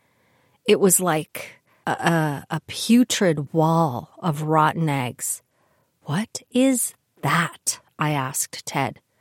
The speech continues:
"Chemical Valley." Okay,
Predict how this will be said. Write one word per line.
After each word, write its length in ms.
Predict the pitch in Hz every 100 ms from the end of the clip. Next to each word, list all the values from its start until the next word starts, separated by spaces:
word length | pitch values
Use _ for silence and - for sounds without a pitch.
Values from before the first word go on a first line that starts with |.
| _ _ _ -
"Chemical 480 | 170 175 170 160 147
Valley." 540 | 156 147 127 131 - _ _ _ _ _ _ -
Okay, 760 | 160 - - 127 135 196 247